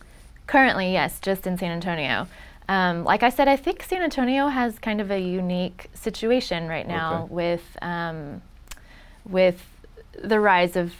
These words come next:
Speaker 1: so many charter schools.
Speaker 2: Mm-hmm.
Speaker 1: Um, but I think that anybody could benefit from supporting their neighborhood school, um, and promoting their neighborhood school across the state. But to answer your question,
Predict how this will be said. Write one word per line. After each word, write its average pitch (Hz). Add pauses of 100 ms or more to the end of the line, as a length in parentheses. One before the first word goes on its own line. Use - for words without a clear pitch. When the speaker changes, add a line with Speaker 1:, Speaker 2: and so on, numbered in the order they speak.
(140)
Speaker 1:
so 220
many 160
charter -
schools. -
Speaker 2:
Mm-hmm. 92 (380)
Speaker 1:
Um, 165 (1080)
but 214
I 208
think 165
that 165 (260)
anybody 180
could 160
benefit 165
from 165
supporting 170 (200)
their 165
neighborhood 160
school, - (200)
um, 160
and 160
promoting 165
their 160
neighborhood 165
school 170
across 170
the -
state. -
But -
to -
answer 247
your 170
question, 143